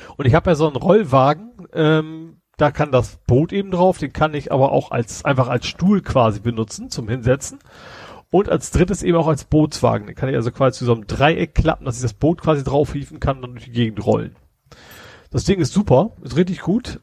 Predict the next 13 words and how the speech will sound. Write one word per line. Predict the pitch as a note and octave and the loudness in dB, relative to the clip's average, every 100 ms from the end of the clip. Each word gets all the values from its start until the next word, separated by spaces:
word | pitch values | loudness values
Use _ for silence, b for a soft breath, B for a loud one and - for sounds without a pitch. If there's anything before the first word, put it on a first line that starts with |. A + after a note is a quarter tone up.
| - | -2
Ähm, | D3+ D#3 D3 - _ | 2 2 0 -14 _
Eklar | D3+ E3 - C3 C3 A#2 G#2 | -4 -2 2 2 4 4 2
heißt | A2+ - A2+ - | -2 -4 -10 -6
der | A#2 | -2
Laden. | A2 A#2 D#3 | 0 -2 -6
Ist, | C3 C3 - - | -12 -10 -10 -10
ist, | C3 | -10
ist, | |
glaub | B2+ C#3 C#3+ | -4 -2 0
ich, | C3+ | -2
eine | C3 | 0
deutsche | B2+ C3+ - | 2 2 -2
Firma. | - A2 A2 F3 | -6 -4 -2 -4